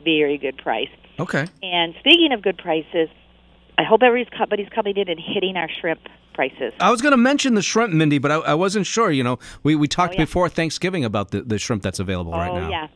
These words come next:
Speaker 1: We have, uh, fifteen twenties, which are a good size shrimp.
Speaker 2: I like that size.
Speaker 1: Uh, that's a nice size. They are,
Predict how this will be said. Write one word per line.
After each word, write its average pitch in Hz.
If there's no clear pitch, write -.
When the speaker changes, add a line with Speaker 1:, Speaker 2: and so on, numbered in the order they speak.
Speaker 1:
We 220
have, 165
uh, 156
fifteen 311
twenties, 180
which 156
are 151
a 147
good 170
size 156
shrimp. 139
Speaker 2:
I 120
like 170
that 139
size. 98
Speaker 1:
Uh, 147
that's 147
a 156
nice 160
size. 139
They 190
are, 165